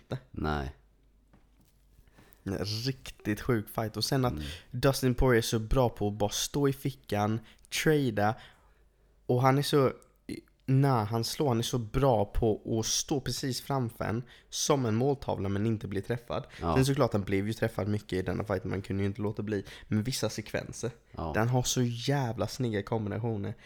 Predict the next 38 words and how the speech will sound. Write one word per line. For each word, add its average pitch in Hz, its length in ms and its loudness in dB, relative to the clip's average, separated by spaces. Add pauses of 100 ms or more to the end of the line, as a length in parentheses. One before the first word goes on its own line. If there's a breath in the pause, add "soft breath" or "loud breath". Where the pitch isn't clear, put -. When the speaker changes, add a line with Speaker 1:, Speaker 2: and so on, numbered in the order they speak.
Speaker 1:
Och - 240 -4
sen, 113 220 0
pres-, - 380 -6
du 135 180 -4
vet, 107 220 0
såna 135 280 -2
fina 127 420 -2
slips - 640 -8 (200)
har 151 80 -8
han. 117 120 -8 (360)
Speaker 2:
Ja, 92 80 -6
det 92 40 0
Speaker 1:
Bara 107 100 4
Speaker 2:
har 107 60 4
han. 85 100 2
Speaker 1:
slippa, - 500 -2
slippa, - 400 -8
slippa, - 380 -8
slippa. 139 360 -8 (120)
Speaker 2:
Ja. 69 260 -6 (680 loud breath)
Nej, 92 460 0
jag 98 280 2
är 90 380 2 (320)
sjukt - 440 -2
imponerad 85 480 -2
av 78 80 -4
Poirier. 78 420 -4 (460 soft breath)
För, 90 440 0
eh, 85 60 -2
när 87 160 -2
vi 87 100 -4
kollar 92 260 2
på - 140 -4
hans 82 260 0
senaste 80 400 -2
fight 90 180 -2
mot 80 240 -8
Khabib, 90 440 -2